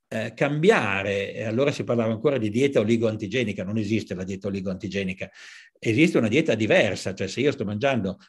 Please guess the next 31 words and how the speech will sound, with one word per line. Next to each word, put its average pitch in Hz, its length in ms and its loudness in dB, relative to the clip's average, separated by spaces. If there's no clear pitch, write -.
pane 135 240 0
e 110 60 0
formaggio 117 440 0
tutti 117 220 0
i 180 60 2
giorni, 135 400 2
se 143 120 -4
mangio 123 320 -2
riso 127 280 2
e 175 60 6
soia 127 460 2
non 120 180 -2
è 196 200 2
oligoantigenica, 117 880 0
anzi 120 180 -4
il 107 60 0
riso 135 320 0
ha 110 80 -2
molti 165 300 -2
più 113 120 -6
antigeni 113 500 0
del 101 200 -2
frumento, 104 580 -4
ma 156 240 2
è 190 240 6
diverso, 120 800 2
e 190 100 0
però 185 340 2
una 143 200 2
dieta 214 400 2
diversa 156 640 0